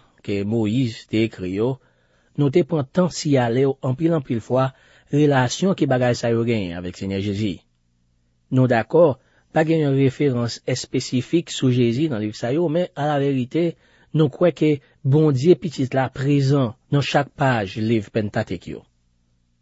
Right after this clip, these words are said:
Kite m ta tou di ke Jezi prezan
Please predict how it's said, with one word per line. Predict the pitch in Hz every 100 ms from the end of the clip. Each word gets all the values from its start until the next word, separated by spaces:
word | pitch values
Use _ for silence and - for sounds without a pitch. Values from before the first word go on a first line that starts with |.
| _
Kite | - 185
m | 185
ta | 185
tou | 160 156 131
di | 147 135
ke | 131 120 - _ _ _ -
Jezi | 139 156 135 139
prezan | 135 147 151 131 117 143